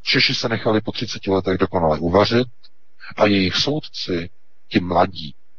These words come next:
kteří na první prioritě byli vychováni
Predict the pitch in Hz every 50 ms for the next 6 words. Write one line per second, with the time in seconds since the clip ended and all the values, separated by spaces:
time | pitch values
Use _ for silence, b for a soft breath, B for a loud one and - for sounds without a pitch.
0 | - - - - - - - - - - - 110 110 107 101 - - 110 98 101
1 | 98 101 - - 110 117 120 120 113 101 92 87 - - 90 85 - - 87 87
2 | 87 85 90 87 - - 101 92 92 87 85 82 85 82 85 85 82 82 82